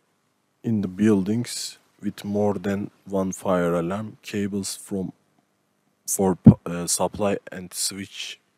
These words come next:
monitoring between smoke damper and damper modules, supply cable between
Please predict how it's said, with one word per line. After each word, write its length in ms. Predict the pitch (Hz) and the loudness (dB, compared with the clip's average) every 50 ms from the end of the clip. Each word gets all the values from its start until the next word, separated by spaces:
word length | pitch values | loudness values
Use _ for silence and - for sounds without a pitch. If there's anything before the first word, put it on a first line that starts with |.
| _ _ _ - | _ _ _ -8
monitoring 560 | 101 98 95 95 92 - - 95 92 90 90 90 | -4 -4 -4 -4 -4 -4 -4 -4 -4 -6 -8 -10
between 400 | 95 92 - - - 98 92 90 | -14 -14 -14 -14 -10 -8 -6 -4
smoke 400 | - - - 98 95 90 - - | -4 -4 -4 -6 -8 -12 -12 -10
damper 460 | - 92 90 90 - - 101 104 - - | -8 -8 -8 -8 -6 -6 -6 -6 -6 -6
and 140 | 90 85 - - | -10 -12 -10 -8
damper 360 | - 90 87 85 - - 87 | -8 -8 -2 0 0 0 0
modules, 600 | 87 85 85 87 87 95 107 123 143 143 - - _ _ _ _ _ _ _ _ _ _ _ _ _ _ _ _ _ _ _ _ _ _ _ _ _ _ _ _ _ _ _ _ _ _ _ _ _ _ _ _ _ _ _ _ _ | 0 -6 -8 -10 -8 -8 -8 -8 -8 -10 -16 -20 _ _ _ _ _ _ _ _ _ _ _ _ _ _ _ _ _ _ _ _ _ _ _ _ _ _ _ _ _ _ _ _ _ _ _ _ _ _ _ _ _ _ _ _ _
supply 580 | - - - - 120 113 - - 117 117 113 110 | -16 -10 -4 0 0 0 0 2 2 2 2 2
cable 480 | - - 123 117 107 98 110 113 113 | 0 2 2 4 4 4 2 0 0
between 600 | 113 110 107 101 - - - 113 107 107 104 101 | 0 -2 -4 -4 -4 -4 -4 -4 -4 -4 -4 -8